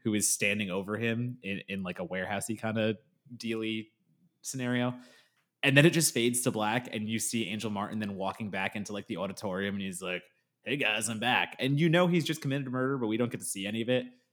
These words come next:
So there's once or twice where we get some practical effects going on, but largely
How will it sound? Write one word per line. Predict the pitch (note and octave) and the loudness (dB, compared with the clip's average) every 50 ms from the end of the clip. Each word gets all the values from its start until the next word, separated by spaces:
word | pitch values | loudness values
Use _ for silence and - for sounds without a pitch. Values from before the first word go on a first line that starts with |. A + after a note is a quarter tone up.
| _ | _
So | - - - D3+ C#3+ C#3 C3+ C3 B2+ A#2+ B2 - - _ _ _ _ - | -6 0 2 4 4 4 4 4 2 0 -2 -6 -14 _ _ _ _ -14
there's | - G3+ A#3 A#3+ G#3+ D#3+ B2 A#2+ | -10 -6 -4 -2 -2 -2 0 2
once | B2 B2 A#2+ - | 4 4 4 2
or | C3+ A#2 | 0 -2
twice | - - A2+ G2+ G#2 A2 A#2 - - - | -2 -4 -4 -2 0 0 -2 -2 -2 -4
where | A#2 A2 | -4 -2
we | G#2+ G2+ | -2 -2
get | F#2+ A2+ G2 | -2 -2 -2
some | - - G2+ | -4 -6 -6
practical | - G2+ F2 G#2 - - - G#2+ | -6 -6 -6 -6 -8 -10 -10 -10
effects | G#2+ - G2+ F#2+ G2 - - | -8 -8 -8 -8 -8 -6 -6
going | A#2+ A#2 A#2 A2+ | -4 -4 -2 -2
on, | A2 A2+ G#2+ | -2 -4 -4
but | F#2 G#2+ - - | -6 -8 -8 -6
largely | G2+ G#2+ G#2 A2 A#2+ A2+ A2 B2+ A#2+ B2+ B2 B2 B2 B2 B2 - | -4 0 2 2 2 2 0 2 4 6 6 6 6 6 4 0